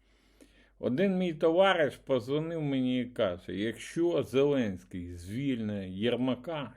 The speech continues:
я перестану вірити у кохання".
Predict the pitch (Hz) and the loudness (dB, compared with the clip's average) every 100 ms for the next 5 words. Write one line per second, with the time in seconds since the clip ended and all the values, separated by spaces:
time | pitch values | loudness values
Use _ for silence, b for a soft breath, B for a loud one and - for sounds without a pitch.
0 | - 98 107 101 120 110 98 - - 151 | -16 -4 0 0 0 -2 -4 -10 -8 -6
1 | 151 127 131 - _ 92 85 87 98 87 | -4 -6 -8 -12 _ -14 -12 -8 -8 -8
2 | 82 - _ _ 80 - 76 71 - 85 | -14 -18 _ _ -20 -18 -16 -16 -14 -16
3 | 73 65 - | -16 -20 -20